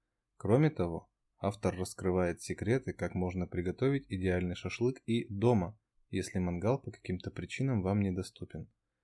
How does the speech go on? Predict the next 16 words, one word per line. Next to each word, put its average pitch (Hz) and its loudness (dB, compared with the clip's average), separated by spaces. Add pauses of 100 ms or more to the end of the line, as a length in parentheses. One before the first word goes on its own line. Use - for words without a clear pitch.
(300)
В 90 -4
ней 123 4
вы 147 4
найдете 92 2
множество 127 0
рецептов 135 -2
и 117 -2
секретов, - 0
которые 90 0
позволят 110 0
вам 85 -4 (380)
приготовить 92 0
настоящий 95 0
шедевр 92 0
на 87 -2
гриле. 85 -4